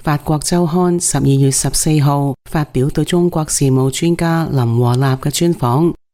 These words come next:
其中亦講到呢個問題。林和立先生係香港中文大學教授，同時亦係詹姆斯敦基金會研究員。呢篇專訪冇寫明採訪時間，其中講到秦剛、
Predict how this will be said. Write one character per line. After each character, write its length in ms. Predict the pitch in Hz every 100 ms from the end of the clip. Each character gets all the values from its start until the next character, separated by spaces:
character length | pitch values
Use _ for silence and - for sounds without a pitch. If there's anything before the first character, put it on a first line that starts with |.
| - -
其 100 | 117
中 280 | - 165 160
亦 120 | 139
講 320 | 135 123 143
到 180 | 151 147
呢 100 | 160
個 120 | 160
問 240 | 151 143 139
題。 460 | 117 120 120 123 - _ _ -
林 240 | 143 127
和 160 | 127 127
立 80 | 139 139
先 200 | - 180
生 380 | 175 175 170 175
係 260 | 143 147
香 160 | 139 175
港 240 | 147 123
中 240 | 139 170 175
文 200 | 127 110
大 200 | 131 135
學 220 | 127 135
教 200 | 147 147
授， 420 | 147 147 143 139 - _ -
同 180 | 139 123
時 200 | - 127
亦 120 | 151
係 240 | 120 139
詹 240 | 131 175 175
姆 220 | 143 131
斯 220 | - 170
敦 260 | 175 165 165
基 220 | 165 165
金 260 | 165 165
會 220 | 156 127 151
研 280 | 139 120
究 220 | 117 151 151
員。 340 | 123 117 117 - _ _
呢 120 | - 160
篇 220 | - 170
專 200 | - 175
訪 340 | 175 120 139
冇 180 | 165 143
寫 240 | 147 135 165
明 240 | 147 117
採 260 | - 120 139
訪 280 | - 123
時 200 | 107 - 113
間， 360 | 151 147 147 - _ _ -
其 140 | 117
中 260 | - 160 160
講 220 | 131 151
到 280 | 151 143 147
秦 260 | - 120
剛、 340 | 120 165 170